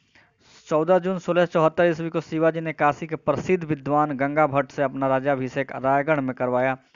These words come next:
तथा छत्रपति की उपाधि धारण की। शिवाजी का अंतिम महत्वपूर्ण अभियान सोलह सौ सतहत्तर ईस्वी में कर्नाटक अभियान था। इस अभियान का मुख्य उद्देश्य बीजापुर के आदिल शाही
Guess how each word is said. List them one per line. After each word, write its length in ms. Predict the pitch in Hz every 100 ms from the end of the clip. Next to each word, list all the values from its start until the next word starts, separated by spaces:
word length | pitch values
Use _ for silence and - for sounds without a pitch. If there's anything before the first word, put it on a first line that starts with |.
| - - _ -
तथा 120 | 156
छत्रपति 580 | - 165 180 165 160 170
की 140 | 156
उपाधि 380 | 151 - 135 135
धारण 280 | 127 120 113
की। 400 | 104 98 92 _ _ _ _ _ _ _ _ _ _ -
शिवाजी 320 | 165 185 190
का 120 | 185
अंतिम 280 | 175 160 185
महत्वपूर्ण 440 | 165 160 156 175 170
अभियान 300 | 147 156 156
सोलह 220 | 156 156
सौ 100 | 151
सतहत्तर 500 | 151 147 139 - 156
ईस्वी 240 | 143 156
में 140 | 151 143
कर्नाटक 460 | 139 135 135 147
अभियान 340 | 135 131 135 131
था। 160 | 123
इस 180 | 127 139
अभियान 280 | 143 143 147
का 120 | 143
मुख्य 240 | 151 -
उद्देश्य 340 | 143 143 139 139
बीजापुर 460 | 127 139 139 143
के 100 | 131
आदिल 500 | 139 - 135 135 151
शाही 440 | - 143 139 165